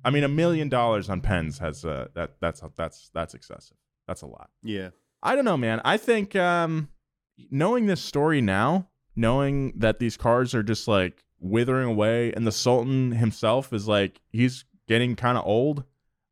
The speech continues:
Speaker 1: Um,
Speaker 2: Yeah.
Speaker 1: I, I used to have such a, like, a, a mysterious wonder about this guy and his cars, but now it just sounds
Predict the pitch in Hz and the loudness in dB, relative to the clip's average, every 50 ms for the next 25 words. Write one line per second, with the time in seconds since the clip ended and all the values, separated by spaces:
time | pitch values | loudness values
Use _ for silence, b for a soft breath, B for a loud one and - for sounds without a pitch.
0 | - - 110 113 110 110 110 107 101 95 - _ _ _ b b b b b b | -6 -2 0 2 2 2 2 2 0 -2 -4 _ _ _ b b b b b b
1 | _ _ - - 101 120 - - 117 123 131 135 131 - 151 139 139 127 123 120 | _ _ -6 -4 -4 -4 -2 -2 0 2 2 2 0 0 -2 0 2 2 0 0
2 | - - 139 135 131 - 127 110 104 95 92 87 87 104 101 - 104 95 90 82 | 0 -2 -2 -2 0 0 0 2 2 2 2 2 0 -2 -2 0 2 2 2 2
3 | 85 - - 101 101 101 95 - - - - 135 131 131 131 127 120 110 - - | 0 -2 -2 0 0 0 -2 -4 -8 -6 -2 0 0 2 2 2 0 0 -2 -4
4 | - - - - 104 98 104 107 117 135 139 131 113 95 95 92 90 90 92 90 | -12 -12 -10 -10 -6 -2 0 2 2 2 2 0 2 2 2 2 2 0 -2 -2
5 | 90 92 87 - - - 92 90 90 90 90 87 90 98 90 - - 104 104 120 | -2 -6 -6 -4 -2 0 2 2 2 2 0 -2 -4 -4 -6 -6 -4 0 2 2
6 | 123 110 95 - 101 95 107 131 160 160 123 98 - - - 104 101 101 98 95 | 2 0 0 -4 -4 -2 0 0 0 0 -2 -4 -6 -2 0 2 2 2 0 -2
7 | 95 90 - - | -4 -6 -8 -18